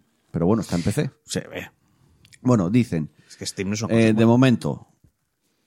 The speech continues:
Speaker 1: si lo
Speaker 2: Ujú.
Speaker 1: pensamos bien, para dos mil veinte ya tenemos a principios de año el Ori and the Will of the Wisp. Uno.
Speaker 2: Vale.
Speaker 1: El Bleeding Edge,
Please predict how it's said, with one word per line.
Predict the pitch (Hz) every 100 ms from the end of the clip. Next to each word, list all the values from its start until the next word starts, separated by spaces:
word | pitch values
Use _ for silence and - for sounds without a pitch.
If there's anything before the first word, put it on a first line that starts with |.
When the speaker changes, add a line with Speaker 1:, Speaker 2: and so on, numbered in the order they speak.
| _ _ _ _ -
Speaker 1:
si | 110
lo | 107
Speaker 2:
Ujú. |
Speaker 1:
pensamos | 107 117 131 135
bien, | 110 87
para | - 101 98
dos | 101
mil | 113
veinte | 127 160 165
ya | 123
tenemos | 123 113 95 -
a |
principios | 95 101 120 123
de |
año | 143 139
el | 120
Ori | 120 127
and | 117 104
the |
Will | 101 104
of | 101
the |
Wisp. | 92 78 - - _ _ -
Uno. | 123 95 71 - _
Speaker 2:
Vale. | - - 151 190 _ _ _ _ _ _ _ -
Speaker 1:
El | 110 107 107 104 104 104
Bleeding | 101 120 131 120
Edge, | 101 - -